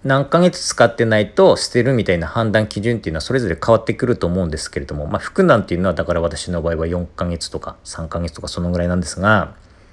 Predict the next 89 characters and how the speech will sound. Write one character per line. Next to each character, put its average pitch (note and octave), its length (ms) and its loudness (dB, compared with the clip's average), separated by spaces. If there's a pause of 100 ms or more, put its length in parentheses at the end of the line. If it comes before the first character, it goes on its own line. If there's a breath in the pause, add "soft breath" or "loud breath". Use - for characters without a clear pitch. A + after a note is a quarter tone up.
(220 soft breath)
例 - 160 -4
え - 40 6
ば A#2+ 80 4
年 F#3+ 260 6
に G3+ 80 6
一 - 120 0
回 G3+ 160 8
し - 40 -2
か - 80 -2
登 C3 240 6
場 C#3 100 8
し - 140 0
な C#3+ 80 8
い C3+ 60 8
っ C3 80 -6
て - 100 -8
使 - 220 2
わ D3 80 8
な D#3+ 100 6
い F3 80 4
け - 80 2
れ G#2+ 80 6
ど F2+ 100 4
毎 G2+ 220 4
年 - 180 2
使 F#3+ 200 6
う G3 40 8
み C#3 120 4
た G#2 40 4
い F2+ 40 4
な F2 80 0
も F2 100 0
の G#2 60 2
も A#2 80 4
あ C3 40 6
る B2+ 60 4
じ G#2+ 60 4
ゃ F#2+ 40 4
な - 20 4
い - 20 0
で E2 60 0
す - 60 -12
か。 D2+ 200 -6 (180 loud breath)
我 E3 160 8
が E3+ 80 8
家 C#3 80 10
だ G2 80 6
と G2+ 100 -2
高 D#3 200 6
圧 E3 140 6
洗 E3 200 4
浄 E3 160 6
機 C#3 100 -2
が F#2+ 80 4
そ A2 140 0
う A2 40 4
な F#2 100 4
ん E2 40 0
で D#2 60 -2
す - 80 -4
よ D#2 100 0
ね。 D#2+ 280 -4
ウ B2+ 80 -4
ッ B2 100 -4
ド D#3 120 2
デ E3 120 6
ッ - 120 -14
キ A2+ 140 0
を G#2+ 360 4
洗 G#2+ 160 6
う G#2+ 60 2
と A2+ 120 0
き、 - 240 -14 (280 loud breath)
春 C3+ 200 4
先 B2+ 240 -2
に、 G2+ 260 0 (280 soft breath)
あ E2 80 -6
の、 D#2+ 100 -6
必 - 200 0 (120)
ず A#2+ 140 2
使 - 160 4
う B2+ 40 6
ん A#2 40 0
で F2+ 60 0
す - 120 -10
け - 80 -6
れ D#2 60 -2
ど D2+ 100 -6
も、 F2+ 340 0